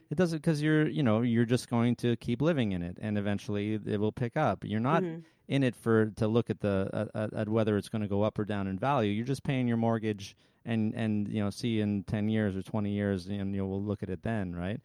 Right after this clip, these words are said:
Speaker 1: But if you are an investor in the real estate market, then this, uh, definitely does affect you, for sure.
Speaker 2: Yeah, if, if you have cash on the side and you're ex-, you are expecting to buy an investment property at some point in the next year,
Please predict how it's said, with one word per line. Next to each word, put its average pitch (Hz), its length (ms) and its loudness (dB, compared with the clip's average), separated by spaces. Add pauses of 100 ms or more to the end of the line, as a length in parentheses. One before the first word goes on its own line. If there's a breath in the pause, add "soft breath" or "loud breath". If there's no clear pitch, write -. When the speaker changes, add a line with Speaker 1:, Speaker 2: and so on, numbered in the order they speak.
(300 soft breath)
Speaker 1:
But 120 120 4
if 113 120 2
you 117 100 6
are 143 160 10
an 120 100 4
investor 104 640 2
in 101 200 0
the 95 80 -2
real 101 160 0
estate 95 300 -6
market, 92 340 -6
then 92 160 -4
this, 90 320 -8 (540 soft breath)
uh, 101 80 -4
definitely 95 420 -4
does 87 200 -4
affect 90 400 -8
you, - 240 -10 (180)
for 101 80 -10
sure. 104 320 -10 (320)
Speaker 2:
Yeah, 403 280 4
if, - 140 -8 (360 loud breath)
if 262 120 0
you 277 180 2
have 320 160 4
cash 214 340 4
on 196 100 2
the 175 80 -2
side 175 400 2
and 180 100 2
you're 170 200 0
ex-, 160 180 -10
you 175 300 -4
are 165 80 -2
expecting 160 500 -8
to 165 100 -6
buy 156 360 0
an 170 160 -2
investment 156 460 -6
property 160 520 -4
at 156 100 -8
some 160 160 -6
point 156 300 -6
in 156 80 -8
the 147 80 -4
next 151 300 -8
year, 185 340 2